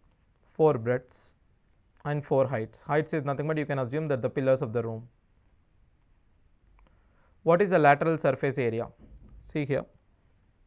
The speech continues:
Lateral surface area means area of four walls. This is L B, H B, H B.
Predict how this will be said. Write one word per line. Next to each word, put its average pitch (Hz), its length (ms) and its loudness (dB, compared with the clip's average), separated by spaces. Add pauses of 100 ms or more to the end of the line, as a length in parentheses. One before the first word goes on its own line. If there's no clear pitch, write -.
(1400)
Lateral 165 360 2
surface 165 380 0
area 156 320 4
means 160 240 -4
area 151 260 4
of 147 220 4
four 131 220 2
walls. 113 400 0 (1000)
This 156 220 -2
is 147 120 0
L 131 140 2
B, 139 180 -4 (540)
H 151 220 -2
B, 175 180 -2 (1040)
H - 240 -4
B. 117 160 -8